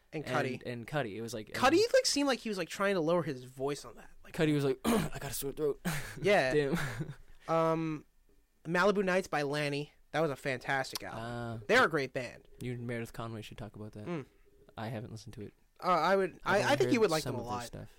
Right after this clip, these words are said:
Speaker 2: I think I've been told that a couple times.
Speaker 1: Yeah.
Speaker 2: I've, I feel like I'm just being stubborn. I should definitely look into them. <laughs>
Speaker 1: Uh, this great post-punk band, um, Joy is, as an Act of Resistance by Idols. That's a
Speaker 2: Oh.
Speaker 1: great album.
Speaker 2: What is post-punk?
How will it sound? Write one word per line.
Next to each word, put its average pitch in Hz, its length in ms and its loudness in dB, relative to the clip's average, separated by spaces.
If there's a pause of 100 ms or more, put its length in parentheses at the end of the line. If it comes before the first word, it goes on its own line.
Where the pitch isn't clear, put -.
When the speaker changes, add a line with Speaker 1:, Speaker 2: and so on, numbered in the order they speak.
(160)
Speaker 2:
I 151 140 0
think 151 200 -2
I've 160 160 4
been 175 120 -4
told 170 240 -6
that - 200 -6
a - 60 -14
couple - 240 -14
times. 110 240 -10
Speaker 1:
Yeah. 139 240 -4
Speaker 2:
I've, 120 260 -10
I 135 120 0
feel 139 160 -6
like 127 120 -4
I'm 117 120 -6
just 117 160 -10
being 117 180 -8
stubborn. 107 440 -10
I 110 40 -14
should - 180 -14
definitely 175 260 -4
look 131 200 -10
into 139 260 -4
them. 151 240 -4 (200)
<laughs> - 180 -20
Speaker 1:
Uh, 143 240 0 (640)
this 175 140 -6
great 202 280 4
post-punk 185 540 0
band, 160 500 0
um, 143 480 -4 (540)
Joy 180 300 6
is, 170 200 0
as 165 160 2
an 160 60 0
Act 160 220 0
of 156 60 -2
Resistance 151 420 -2
by 131 260 0
Idols. 131 560 -2 (300)
That's 160 220 -2
a 147 60 0
Speaker 2:
Oh. 135 40 -6
Speaker 1:
great 147 360 0
album. 123 400 -2
Speaker 2:
What 151 140 0
is 196 100 0
post-punk? - 640 2